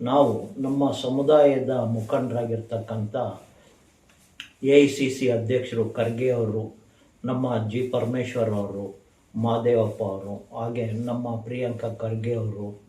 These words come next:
ಎಲ್ಲರೂ ಕೂಡ ನಾಯಕರು ಇದ್ದಾರೆ. ಹಾಗೆ ನಮ್ಮ ಪರಿಶಿಷ್ಟರಲ್ಲಿ ನಮ್ಮ ಇವರು ಮುನಿಯಪ್ಪನವರು, ಹಲವಾರು ನಾಯಕರುಗಳು ಕೂಡ ಇದ್ದಾರೆ.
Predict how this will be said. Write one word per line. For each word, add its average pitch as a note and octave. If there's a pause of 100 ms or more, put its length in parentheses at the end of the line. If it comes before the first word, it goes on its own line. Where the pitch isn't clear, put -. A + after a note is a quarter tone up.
ಎಲ್ಲರೂ C3
ಕೂಡ A#2+
ನಾಯಕರು A2+
ಇದ್ದಾರೆ. A2 (480)
ಹಾಗೆ C#3+
ನಮ್ಮ B2
ಪರಿಶಿಷ್ಟರಲ್ಲಿ A#2
ನಮ್ಮ G#2+ (640)
ಇವರು C3
ಮುನಿಯಪ್ಪನವರು, C3+
ಹಲವಾರು B2+
ನಾಯಕರುಗಳು A#2
ಕೂಡ B2+ (420)
ಇದ್ದಾರೆ. A#2